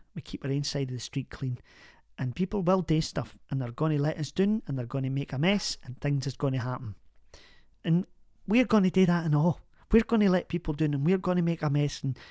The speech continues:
we're gonna have to come crawling back and say sorry and, you know, fix it. But it's all possible. You know what I mean? If we labour under the, the impression that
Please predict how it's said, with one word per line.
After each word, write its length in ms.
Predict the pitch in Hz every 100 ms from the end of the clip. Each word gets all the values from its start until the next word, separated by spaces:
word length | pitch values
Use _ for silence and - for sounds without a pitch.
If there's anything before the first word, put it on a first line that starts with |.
| - _ _ _ -
we're 80 |
gonna 160 | 147 156
have 180 | 151 -
to 100 | 135 - - -
come 160 | - 147
crawling 300 | - 156 147
back 240 | 131 143
and 100 | 147
say 160 | - 147
sorry 400 | - 139 139 151
and, 180 | 139 135
you 80 | 165
know, 180 | 135 127 _
fix 300 | 156 - -
it. 100 | 180 - - _ _
But 120 | - 147
it's 140 | -
all 120 | 156
possible. 580 | - 135 139 180 160 - _ _ _ _ _ _ _ -
You 80 | 131
know 80 |
what 80 | 135
I 60 | 120
mean? 200 | 139 160 - _ _ _ _ _ _ - - - -
If 140 | 185
we 80 | 175
labour 260 | 180 202 180
under 240 | 165 165
the, 220 | 147 135 -
the 80 | 131
impression 500 | 135 151 147 -
that 120 | 139